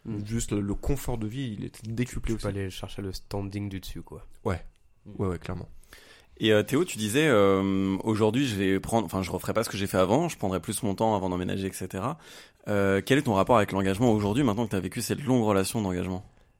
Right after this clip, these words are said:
Speaker 2: Alors, je pense que, déjà, j'ai, je suis très particulier avec ces questions d'engagement, puisque j'ai tendance à très vite, mais je... très, très vite me projeter et me faire des films. Euh, vraiment, quand je dis que je tombe amoureux trois fois par jour dans le métro, j'exagère à peine, quoi.
Speaker 3: Mais
Speaker 2: C'est
Speaker 3: ça veut dire quoi, euh, se projeter ?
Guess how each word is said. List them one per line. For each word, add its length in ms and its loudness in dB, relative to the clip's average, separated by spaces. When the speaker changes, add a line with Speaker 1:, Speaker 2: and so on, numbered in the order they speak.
Speaker 2:
Alors, 260 0
je 160 -4
pense 460 2
que, 580 -4
déjà, 500 2
j'ai, 320 0
je 160 -6
suis 280 -4
très 220 2
particulier 480 0
avec 140 -2
ces 120 -12
questions 260 -4
d'engagement, 340 -4
puisque 280 -8
j'ai 120 -4
tendance 340 -4
à 60 -6
très 320 0
vite, 460 -4
mais 80 -4
je... 120 -8
très, 200 -2
très 200 -2
vite 220 -8
me 80 -6
projeter 400 -2
et 40 0
me 60 -6
faire 200 -6
des 120 -6
films. 340 -8
Euh, 300 -4
vraiment, 300 0
quand 200 0
je 60 -4
dis 120 -6
que 60 -14
je 60 -20
tombe 180 -2
amoureux 260 0
trois 180 0
fois 160 -4
par 140 2
jour 140 -4
dans 80 -4
le 60 -6
métro, 360 -4
j'exagère 480 -2
à 100 -2
peine, 200 0
quoi. 180 -12
Speaker 3:
Mais 80 -2
Speaker 2:
C'est 60 -4
Speaker 3:
ça 60 2
veut 100 0
dire 180 0
quoi, 140 2
euh, 280 2
se 100 -6
projeter ? 340 -6